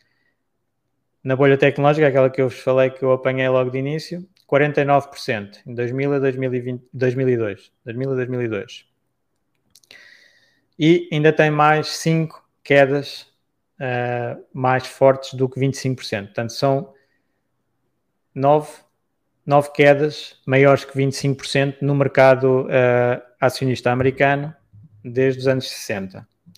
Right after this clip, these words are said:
E depois ele faz a análise de quanto é que foi, qual é que foi a performance do índice um ano depois, três anos depois, cinco anos depois e dez anos depois. E, em média,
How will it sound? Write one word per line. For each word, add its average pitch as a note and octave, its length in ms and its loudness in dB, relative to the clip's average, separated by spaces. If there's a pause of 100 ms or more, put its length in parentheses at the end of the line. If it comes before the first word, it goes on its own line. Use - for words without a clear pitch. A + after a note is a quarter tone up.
(340)
E C#3+ 60 -6
depois E3 220 6
ele F3+ 100 8
faz E3 260 6
a D3 80 4
análise D#3+ 480 2
de - 60 -20 (520)
quanto E3+ 560 2 (340)
é D#3 140 2
que D#3+ 500 -4 (760)
foi, D3 300 -2
qual D3 220 2
é C#3+ 60 0
que - 40 -12
foi C#3 120 -2
a C3+ 40 0
performance C#3+ 720 -2
do D3 160 -2
índice D#3+ 480 -4 (120)
um D3 160 -4
ano D3 140 -2
depois, D#3 460 0
três C#3+ 220 -2
anos C#3+ 200 -6
depois, D3 400 -2
cinco D3 240 -6
anos C#3 160 -6
depois C#3+ 260 -4
e C3 60 -12
dez C3+ 160 -2
anos C#3 180 -10
depois. A2 440 -6 (1000)
E, F3 140 4
em F3 120 8
média, D3+ 600 0